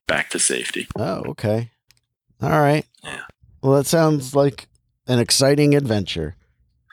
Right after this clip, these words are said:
Speaker 1: It, <laughs> yeah, it, it is too long, so there are some moments where you'd be like, "All right, well, let's move along." But, but it's fun.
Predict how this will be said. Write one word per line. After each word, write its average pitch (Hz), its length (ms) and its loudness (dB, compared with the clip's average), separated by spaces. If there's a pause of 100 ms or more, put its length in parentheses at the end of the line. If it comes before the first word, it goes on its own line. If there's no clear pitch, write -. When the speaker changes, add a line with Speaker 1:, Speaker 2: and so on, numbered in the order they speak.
(580)
Speaker 1:
It, 147 280 2 (120)
<laughs> - 80 -14 (920)
yeah, 120 380 0
it, 151 220 -2
it 151 180 0
is 160 220 0
too 147 220 -2
long, 127 400 0
so 113 180 -2
there 104 140 2
are 101 60 0
some 98 220 -2
moments 98 400 -4
where 101 100 0
you'd 92 100 -2
be 92 60 -6
like, 85 300 -6
"All 101 120 2
right, 80 300 -2
well, - 100 -20 (100)
let's - 200 -14
move 87 180 -12
along." 87 360 -12
But, 101 200 -4 (420)
but 170 160 0
it's 180 160 -2
fun. - 360 -8